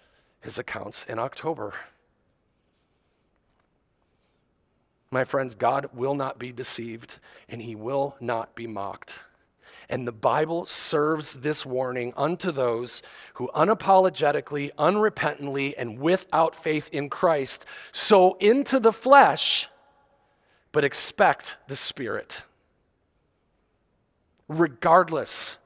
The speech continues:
of how well things work out for you in this life. God doesn't settle his accounts in the here and the now.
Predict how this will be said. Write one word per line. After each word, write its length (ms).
of 120
how 220
well 280
things 400
work 300
out 180
for 140
you 320
in 140
this 220
life. 440
God 240
doesn't 300
settle 400
his 180
accounts 480
in 160
the 80
here 240
and 100
the 60
now. 360